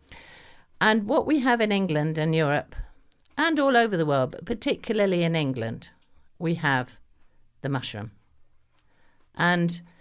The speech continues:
uh, the thing about psilocybin is I, I can't remember the, uh, actual numbers, but I think it's ninety-eight percent non-polluting to people who are addicts, that it's safe, basically.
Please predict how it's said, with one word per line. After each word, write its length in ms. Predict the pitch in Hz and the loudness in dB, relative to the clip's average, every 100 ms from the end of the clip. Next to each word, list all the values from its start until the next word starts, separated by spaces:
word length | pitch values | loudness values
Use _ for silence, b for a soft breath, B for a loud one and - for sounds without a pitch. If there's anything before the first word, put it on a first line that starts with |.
| b b b b - | b b b b -20
uh, 260 | - 165 160 - | -4 0 0 -4
the 200 | 165 196 | -6 -6
thing 260 | - 302 277 | -2 0 2
about 220 | 247 - | 2 2
psilocybin 1000 | - 226 208 196 - 202 196 147 131 - | 0 0 0 0 0 2 2 0 -2 -4
is 180 | - 170 | -4 0
I, 200 | 175 170 - | 0 0 -6
I 120 | - 170 | -8 -8
can't 400 | 175 214 - - | -2 -2 -2 -2
remember 440 | 185 185 185 165 | 0 0 2 0
the, 520 | 160 156 151 143 135 - _ - | 0 0 0 0 -4 -8 _ -20
uh, 60 | - - | -20 -6
actual 320 | 151 - - | -4 -4 -2
numbers, 400 | 170 185 175 165 | 0 2 0 0
but 100 | 156 | 2
I 140 | 180 190 | 2 2
think 340 | 190 226 190 | 2 0 0
it's 180 | 185 - | -6 -2
ninety-eight 800 | 180 190 196 196 - 190 180 - | 0 2 2 2 2 2 0 -2
percent 580 | 170 - 185 170 - - _ | -4 0 0 0 -4 -10 _
non-polluting 1600 | 165 175 185 175 175 175 175 - - - - 170 190 185 185 170 | -2 2 4 4 2 0 -6 -20 -20 -12 -2 2 2 0 0 0
to 120 | 170 | -2
people 460 | 175 175 170 151 139 | -2 -2 0 -2 -2
who 240 | 135 175 151 | 0 2 4
are 220 | 160 151 | 4 4
addicts, 580 | 151 135 117 - - - b b b b | 2 0 -6 -8 -10 -12 b b b b
that 160 | - 180 175 | 0 0 0
it's 180 | 170 | -4
safe, 380 | - 160 123 - | -2 -2 -2 -8
basically. 640 | - - - - 113 - | -12 -10 -10 -10 -12 -12